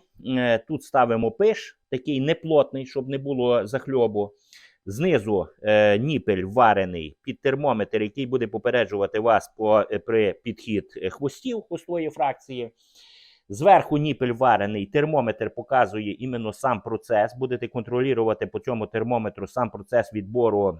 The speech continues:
м, голів, хвостів і тіла основне.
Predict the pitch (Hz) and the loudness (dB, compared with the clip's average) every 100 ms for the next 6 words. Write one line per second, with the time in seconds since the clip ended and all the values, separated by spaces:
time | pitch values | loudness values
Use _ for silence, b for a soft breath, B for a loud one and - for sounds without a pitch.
0 | - 101 98 113 117 113 - 104 - - | -10 -6 -4 -2 -2 -2 -4 -8 -10 -8
1 | 104 95 98 92 101 98 95 104 - 107 | -6 -4 -6 -10 -6 -2 0 -2 -2 -12
2 | 123 123 123 123 | -10 -8 -4 -4